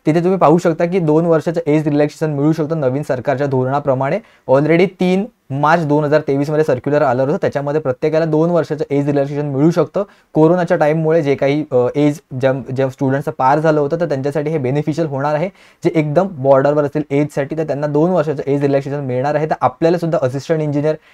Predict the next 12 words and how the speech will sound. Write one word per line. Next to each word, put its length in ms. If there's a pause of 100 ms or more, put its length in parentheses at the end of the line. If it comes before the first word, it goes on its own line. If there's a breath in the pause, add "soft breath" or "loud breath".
(100)
आणि 140
ज्युनियर 340
इंजिनिअरसाठी 520
सुद्धा 220
हे 120
मिळू 280
शकतं. 360
हे 340
टेंटेटिव्ह 460
आतापर्यंत 360
आपण 200
बघूया. 240